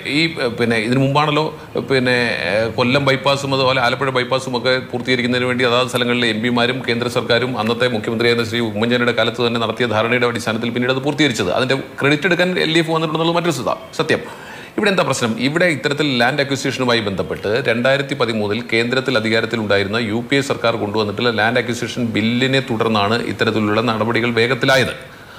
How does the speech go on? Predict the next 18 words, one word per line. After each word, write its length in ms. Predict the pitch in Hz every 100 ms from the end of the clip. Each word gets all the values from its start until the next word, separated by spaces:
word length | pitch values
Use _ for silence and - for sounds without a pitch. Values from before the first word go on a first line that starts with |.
| -
ആ 100 | 123
വസ്തുത 340 | 147 127 - 147
മ-, 300 | 131 120 123
വിസ്മരിച്ചുകൊണ്ട് 560 | 113 - 147 147 123
നമ്മൾ 120 | 120 120
സംസാരിച്ചിട്ട് 500 | 123 123 135 127 123
കാര്യമില്ല. 400 | 117 98 73 - - - - -
മാത്രമല്ല, 320 | 160 190 160
ഞാനിപ്പോൾ 300 | 156 165 170
സംസാരിക്കുന്നത് 580 | 160 135 139 131 131 135
കഴക്കൂട്ടത്ത് 500 | 120 120 139 131 117
നിന്നാണ്. 260 | 98 71 - 151
ഈ 60 |
കഴക്കൂട്ടത്ത് 580 | 156 143 156 165 156 156
നിന്ന് 120 | 147
കാരോടേക്ക് 480 | 135 120 135 139 135
പോകുന്ന 300 | 120 117 117
bypass, 460 | 110 104 107 -